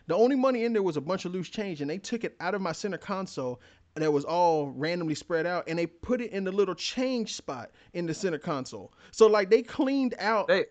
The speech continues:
Speaker 2: organized your
Speaker 1: organized my
Speaker 2: stuff?
Speaker 1: change. And I'm
Speaker 2: <laughs>
Speaker 1: like, I had some
Speaker 2: What?
Speaker 1: fresh Oakley glasses in there. They just threw 'em in the back. They weren't broken. I was thankful for that because you can't find those Oakley shades anymore. So it wa-, it
Speaker 2: Yeah.
Speaker 1: wa-, like, people, like,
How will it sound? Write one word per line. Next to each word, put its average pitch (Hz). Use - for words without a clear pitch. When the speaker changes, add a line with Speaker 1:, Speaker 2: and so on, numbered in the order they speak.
Speaker 2:
organized 202
your 226
Speaker 1:
organized 277
my 247
Speaker 2:
stuff? -
Speaker 1:
change. 247
And 208
I'm 285
Speaker 2:
<laughs> -
Speaker 1:
like, 190
I 240
had 254
some 202
Speaker 2:
What? -
Speaker 1:
fresh 240
Oakley 240
glasses 214
in 214
there. 214
They 190
just 160
threw 170
'em 165
in 156
the 147
back. 151
They 156
weren't 139
broken. 139
I 156
was 139
thankful 135
for 127
that 127
because 131
you 143
can't 135
find 123
those 123
Oakley 123
shades 123
anymore. 120
So 254
it 302
wa-, 311
it 262
Speaker 2:
Yeah. 285
Speaker 1:
wa-, -
like, 294
people, 370
like, 214